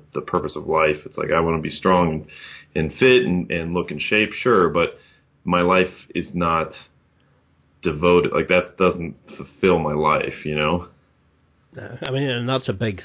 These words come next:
Speaker 2: thing, is we put so much self-worth in what we see in the mirror when there's so mu-,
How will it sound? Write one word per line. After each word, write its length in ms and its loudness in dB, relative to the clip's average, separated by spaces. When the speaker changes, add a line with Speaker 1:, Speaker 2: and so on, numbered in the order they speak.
Speaker 2:
thing, 220 -4
is 340 -10
we 400 -6
put 160 0
so 160 -2
much 240 -4
self-worth 580 -4
in 140 -10
what 160 -8
we 80 -12
see 160 -8
in 80 -8
the 80 -8
mirror 280 -8
when 180 -6
there's 180 -6
so 140 2
mu-, 180 -4